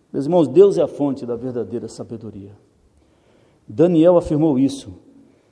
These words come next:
no texto que está em Daniel dois. Diz assim: "Daniel louvou a Deus dos céus e disse: 'Louvado seja o nome de Deus para todo sempre. A sabedoria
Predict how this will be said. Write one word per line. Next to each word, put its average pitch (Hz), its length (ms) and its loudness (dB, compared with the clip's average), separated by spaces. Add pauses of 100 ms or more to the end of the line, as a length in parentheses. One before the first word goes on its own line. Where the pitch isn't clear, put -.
(260)
no 127 140 -4
texto 151 360 -4
que - 100 -8
está 147 280 0
em 143 80 6
Daniel 139 280 4
dois. 117 340 -2
Diz 127 160 -4
assim: 123 220 -4
"Daniel 143 400 4
louvou 143 380 0
a 123 40 2
Deus 123 380 -4
dos 107 180 -12
céus 135 460 -2
e 113 40 -10
disse: 113 440 -8 (400)
'Louvado 135 680 0
seja 143 460 -2
o 135 40 2
nome 135 300 2
de 127 140 -2
Deus 131 360 -2
para 127 260 -2
todo 123 280 -6
sempre. 113 540 -10 (440)
A 120 100 -6
sabedoria 139 840 -2